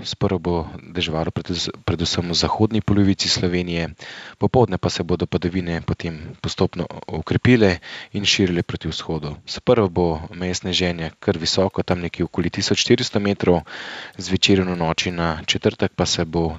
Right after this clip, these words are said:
ta spustila nekje do tisoč metrov, tako da verjetno do alpskih dolin bo tudi sn-, eh, posnežilo in s tem bodo verjetno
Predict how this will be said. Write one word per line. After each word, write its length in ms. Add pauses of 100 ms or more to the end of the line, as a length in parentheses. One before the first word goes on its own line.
ta 160
spustila 480
nekje 300
do 80
tisoč 380
metrov, 400 (520)
tako 220
da 120
verjetno 460
do 120
alpskih 480 (200)
dolin 440
bo 80
tudi 220
sn-, 260
eh, 260
posnežilo 640
in 180
s 120
tem 300 (420)
bodo 240
verjetno 520